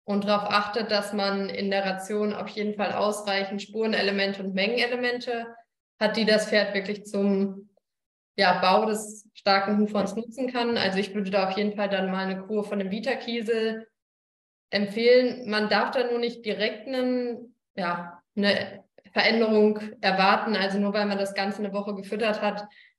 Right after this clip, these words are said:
ist nicht in der nächsten Woche das Hufhorn plötzlich total hart, weil das Hufhorn natürlich rauswachsen muss und nur hart nachwachsen kann.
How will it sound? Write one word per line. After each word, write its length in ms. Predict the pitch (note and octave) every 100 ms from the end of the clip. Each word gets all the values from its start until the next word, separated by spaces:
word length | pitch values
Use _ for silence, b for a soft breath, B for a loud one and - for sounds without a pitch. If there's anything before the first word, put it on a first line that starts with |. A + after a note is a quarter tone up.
| -
ist 180 | A3 A3+
nicht 140 | A3
in 80 | G#3
der 100 | G3
nächsten 400 | G3+ G#3 A3 G#3
Woche 300 | G#3 G#3 F#3+
das 420 | F#3+ F#3+ F#3+ -
Hufhorn 360 | A3 A3 G#3 G3+
plötzlich 340 | G3 F#3 G#3+
total 360 | - G3+ F3+ F#3+
hart, 260 | G3+ A3+ G3+
weil 120 | G3
das 380 | G3 F#3+ - _ -
Hufhorn 220 | G3+ G3
natürlich 520 | F#3 F#3+ G3+ G3+ -
rauswachsen 560 | F#3+ G#3 G#3+ G#3+ - A3
muss 220 | G#3+ G#3
und 400 | G3+ F#3 F#3 B B B B _ -
nur 220 | G#3+ G3
hart 240 | G3+ F#3 F#3+
nachwachsen 560 | F#3+ - A#3+ - B3+
kann. 600 | - A3 A#3+ C#4 - -